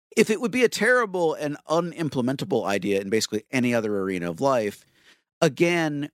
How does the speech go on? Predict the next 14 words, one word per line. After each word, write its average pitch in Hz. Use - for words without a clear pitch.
we 131
can 139
come 143
back 127
to, 135
well, 135
then 151
that's 147
not 131
what 92
this -
means. 50
Uh, 92
the, 90